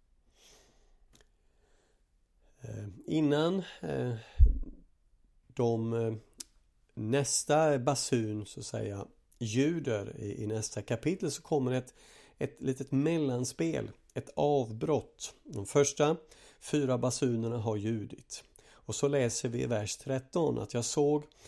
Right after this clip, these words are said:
och jag hörde en örn som flög uppe på himlen och ropade med stark röst:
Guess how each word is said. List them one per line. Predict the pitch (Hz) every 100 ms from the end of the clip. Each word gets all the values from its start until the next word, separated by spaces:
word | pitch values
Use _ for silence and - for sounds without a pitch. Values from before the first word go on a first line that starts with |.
| - - -
och |
jag | 127
hörde | 127 156 160 117 -
en | 147 -
örn | 120 156 196 120 101 -
som | - 143
flög | - 104 101
uppe | 104 -
på | 107
himlen | 104 117 104 98 104
och | 104
ropade | 117 107 - 120
med | 120 107
stark | - 65 - -
röst: | 62 123 -